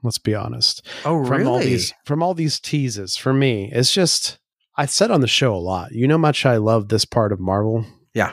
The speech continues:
Speaker 1: Like, this, like, it's almost like the, it's very much the underworld and unknown of Marvel, right? A lot
Speaker 2: Yeah,
Speaker 1: of this,
Speaker 2: Marvel
Speaker 1: like, s-
Speaker 2: Monsters. It's,
Speaker 1: Yeah.
Speaker 2: it's one of the fewer avenues of Marvel
Speaker 1: Yes.
Speaker 2: that have,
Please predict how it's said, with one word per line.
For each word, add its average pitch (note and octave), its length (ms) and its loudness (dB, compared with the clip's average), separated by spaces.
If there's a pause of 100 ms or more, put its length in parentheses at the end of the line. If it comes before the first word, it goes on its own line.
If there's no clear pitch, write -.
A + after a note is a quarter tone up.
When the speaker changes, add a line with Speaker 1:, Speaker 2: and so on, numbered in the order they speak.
Speaker 1:
Like, - 140 -16
this, - 280 -2
like, G#2 320 -4 (560)
it's C#3+ 160 -6
almost F3 300 2
like C#3+ 240 2
the, A2+ 440 0 (520)
it's B2 180 2
very C#3+ 220 2
much C#3+ 220 2
the B2+ 140 2
underworld A#2+ 680 4
and G#2 180 0
unknown A#2 540 2
of F#2+ 140 -6
Marvel, F#2 380 -4
right? G#2 220 2
A A#2+ 60 -4
lot A2 120 4
Speaker 2:
Yeah, G#2+ 60 2
Speaker 1:
of A#2+ 60 0
this, C3 80 -4
Speaker 2:
Marvel C#3 160 4
Speaker 1:
like, C3+ 60 2
s- A#2 60 2
Speaker 2:
Monsters. A2+ 500 0
It's, - 260 -4
Speaker 1:
Yeah. B2+ 100 4
Speaker 2:
it's A2 140 0
one C3 200 2
of C3 180 0
the A#2 500 2
fewer C#3+ 800 0
avenues A#2 640 0
of G#2+ 140 -2
Marvel G#2 300 2
Speaker 1:
Yes. G#2 100 0
Speaker 2:
that G2 140 0
have, G2+ 260 -6